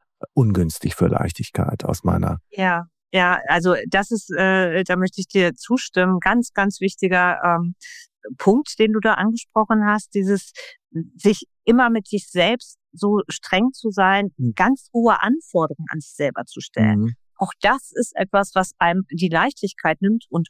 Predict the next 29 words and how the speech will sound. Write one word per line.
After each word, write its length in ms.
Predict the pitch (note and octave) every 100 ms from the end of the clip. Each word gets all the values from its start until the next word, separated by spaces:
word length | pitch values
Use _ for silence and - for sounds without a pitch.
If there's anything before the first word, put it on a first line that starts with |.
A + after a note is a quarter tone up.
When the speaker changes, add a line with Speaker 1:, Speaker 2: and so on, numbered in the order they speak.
| -
Speaker 2:
schwer 380 | - - E3 E3+
macht. 300 | B2+ - - - - -
Speaker 1:
Mhm. 180 | G#2+ G2+
Speaker 2:
Ähm, 280 | E3 E3 - _ _ _ _
ein, 320 | - F3 A3 G#3+ _ _ _ _ -
eine 300 | G3 G#3+ G3+
ganz 260 | F#3+ F#3
wichtige, 680 | F#3+ A3 - A#3 G#3 G3+ G3 F2+ - _ _ _ _ _ _
äh, 420 | - F#3 F3+ D#3+ F#2+ _ _ -
Erfahrung, 720 | F3+ - F3 F#3 A#3 A#3 G#3
die 220 | G#3+ F#3+
ich 100 | G3+
immer 160 | G#3 F#3
gemacht 340 | F3+ F3 F#3 -
habe, 240 | F3+ F3
ist, 280 | - F#3 - _ _ _ _ _ _ _ F3+
wenn 180 | G3+
es 160 | C4 -
nicht 180 | A#3+ -
funktioniert, 600 | A#3+ A#3 - A3 A3 F3+ F#3+
wenn 120 | F#3
irgendetwas 760 | - A#3+ C4 - G3+ - F#3 F#3
nicht 260 | G3+ A#3 -
funktioniert, 580 | A3+ G#3+ - G3+ G#3 G#3
so 140 | F#3
wie 100 | F#3+
es 100 | F#3 -
funktionieren 580 | F#3+ E3+ F3+ F3 E3+
soll, 240 | E3 B2+